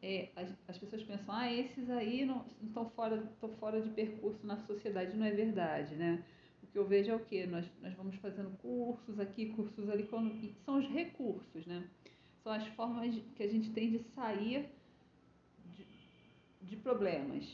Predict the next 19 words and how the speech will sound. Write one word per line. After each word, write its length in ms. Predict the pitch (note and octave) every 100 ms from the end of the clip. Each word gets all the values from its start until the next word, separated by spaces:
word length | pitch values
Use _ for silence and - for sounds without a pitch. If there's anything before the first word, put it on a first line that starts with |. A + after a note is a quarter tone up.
| -
de 80 | F3
resolver 520 | F3 A3 G#3+ G3+ G#3
os 140 | A#3 -
tais 280 | G#3+ G#3
problemas, 580 | - A#3+ G3 D#3+ D3 D3+
que, 180 | - D#3+ - - - -
que 80 |
não 300 | G#3 A3 C4
só 360 | D4+ - B3+ B3+ - -
são 200 | A3+ A3
internos, 560 | G#3 - F3+ A3 A#3
como 300 | - A#3+ A#3
também 340 | - G#3 G3 G#3+
são 160 | A#3+
externos, 640 | C#4 - A#3+ A3+ A3 G3 F#3
na 80 |
sociedade 720 | F3+ G3+ - F#3+ F3 F3 F#3
como 160 | -
um 80 | G3+